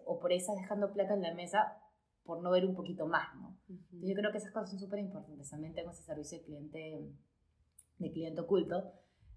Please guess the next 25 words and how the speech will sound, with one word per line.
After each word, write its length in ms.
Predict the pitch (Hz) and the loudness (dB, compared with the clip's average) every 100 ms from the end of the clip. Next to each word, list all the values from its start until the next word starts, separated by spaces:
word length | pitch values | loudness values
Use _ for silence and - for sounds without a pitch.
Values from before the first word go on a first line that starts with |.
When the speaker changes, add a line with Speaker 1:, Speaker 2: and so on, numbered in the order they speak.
| - - | -10 -2
Speaker 1:
y 140 | 165 | 2
también 280 | 160 165 170 | 4 4 2
van 100 | 175 | 0
saliendo 400 | 175 160 170 170 | 0 -4 -4 -6
un 60 | |
montón 240 | 160 165 165 | -6 -6 -6
de 100 | 165 | -6
cosas 400 | 160 175 202 156 | -6 -4 -6 -8
y, 440 | 147 143 143 139 120 - _ - | -10 -10 -8 -10 -10 -16 _ -18
y 40 | |
me 60 | 143 | -12
dice, 200 | 143 151 | -10 -2
"Wow, 260 | 175 170 | 2 2
no 80 | 165 | 0
me 60 | 165 | -4
había 100 | 151 | -6
puesto 160 | - | -6
a 40 | 175 | -8
pensar 200 | 143 151 | -6 -6
eso", 260 | 170 156 143 | -6 -6 -10
o 80 | 139 | -8
"Qué 60 | 160 | -6
buena 200 | 175 170 | -4 0
idea", 420 | 175 180 156 147 | 6 6 6 2
¿no? 280 | 143 160 | -6 -10